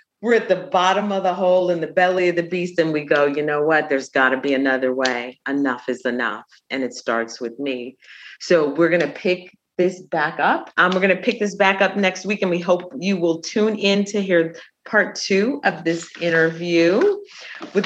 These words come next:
Jamal. And his book, again, is The Transition, Education Over Ignorance. Jamal Allen. We'll have this information on our website, but to hear the rest of this story, 'cause this is the transition.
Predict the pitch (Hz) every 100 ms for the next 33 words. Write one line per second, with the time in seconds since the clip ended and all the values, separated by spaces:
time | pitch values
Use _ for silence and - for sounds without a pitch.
0 | - 190 185 214 294 320 - 202 190 185
1 | 175 - - 208 196 196 196 208 190 -
2 | 165 190 160 170 175 247 - 254 247 233
3 | 175 170 190 196 180 160 156 - 202 220
4 | 233 247 - - - _ - 165 156 151
5 | - 208 208 214 214 214 - 185 156 165
6 | - 190 190 180 180 175 156 156 156 185
7 | 190 - 190 185 165 175 156 160 156 185
8 | - 220 196 202 - 202 190 165 156 147
9 | - - - 185 151 - 220 220 - 196
10 | 180 - 165 165 151 131 131 120 - 98
11 | -